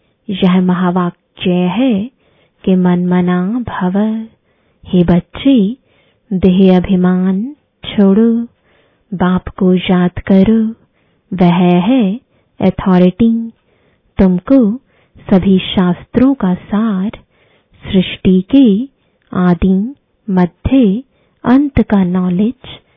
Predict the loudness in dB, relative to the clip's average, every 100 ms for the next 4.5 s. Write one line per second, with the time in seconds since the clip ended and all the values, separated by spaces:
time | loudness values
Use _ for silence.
0 | _ _ _ -4 0 2 0 -2 -2 2
1 | 2 2 0 -2 -2 -4 -8 _ _ _
2 | _ _ _ -6 -4 -4 -4 -4 -2 -2
3 | -2 -6 -10 _ _ _ -4 -4 -2 -2
4 | 0 0 -2 -4